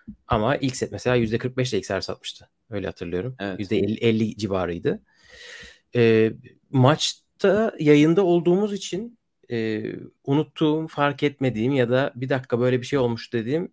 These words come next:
Speaker 1: şeyler var tabii ki. Bir tanesi Nadal'ın havlusu çalınmış. <laughs> Bugün
Speaker 2: Aa!
Speaker 1: Instagram'da gördüm. <laughs> Nadal havlusunu almaya geliyor kenarı. Tam da olduğu, havlu kutusunun olduğu yerde birisi telefonla video çekiyor. E,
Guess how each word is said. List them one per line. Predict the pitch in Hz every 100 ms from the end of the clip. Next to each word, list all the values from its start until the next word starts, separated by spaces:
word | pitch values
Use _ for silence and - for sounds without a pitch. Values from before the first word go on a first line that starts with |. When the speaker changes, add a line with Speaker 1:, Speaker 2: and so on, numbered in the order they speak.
| _
Speaker 1:
şeyler | - 123 127 123
var | 104 - -
tabii | 110 104
ki. | - - 143 - _ _
Bir | 135
tanesi | 165 143 113 - 170 247 _ _ _ _ _
Nadal'ın | 135 143 185
havlusu | 175 139 139 147 -
çalınmış. | 156 110 98 - - - -
<laughs> | _ 139
Bugün | 127 139 143
Speaker 2:
Aa! | 143 175 175 135
Speaker 1:
Instagram'da | 127 139 135 139 147
gördüm. | 135 123 117 165 - _ _ _
<laughs> | 127 - 220 - - -
Nadal | 139 147
havlusunu | 147 143 135 127 165
almaya | 147 151 147
geliyor | 127 113
kenarı. | 120 110 113 180 -
Tam | - 147 151
da | 151
olduğu, | - 135 135 135 143 131 -
havlu | 127 135
kutusunun | 143 143 - 135
olduğu | 127 135
yerde | 123 135
birisi | 135 139 -
telefonla | 127 123 131 127
video | 117 123 131
çekiyor. | 117 113 147 - _ _ _ _ _ _ 117
E, | 117 113